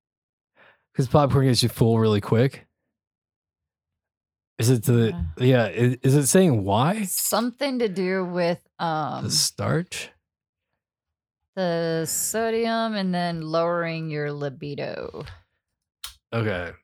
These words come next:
Speaker 2: Well, glad I'm not a big popcorn person.
Speaker 1: Well, there you go. Take that. That's why the movie theaters really crashed.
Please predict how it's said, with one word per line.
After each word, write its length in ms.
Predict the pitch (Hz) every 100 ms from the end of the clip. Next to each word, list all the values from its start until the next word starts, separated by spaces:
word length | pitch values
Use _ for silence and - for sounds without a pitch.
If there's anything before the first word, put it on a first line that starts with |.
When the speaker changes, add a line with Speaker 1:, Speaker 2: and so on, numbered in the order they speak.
| _
Speaker 2:
Well, 260 | 226 370 - -
glad 220 | 160 170
I'm 120 | 170
not 120 | 180
a 40 | 165
big 220 | 180 165
popcorn 540 | - 220 - 165 147 139
person. 380 | 180 - 196 -
Speaker 1:
Well, 340 | 135 143 135
there 240 | 117 143
you 120 | 156 139
go. 320 | 131 190 135
Take 320 | - 160 139
that. 200 | 156 139
That's 240 | 123 156
why 100 | 143
the 100 | 113
movie 240 | 101 113 117
theaters 380 | 135 113 101 95
really 240 | 117 110
crashed. 520 | - 98 95 101 -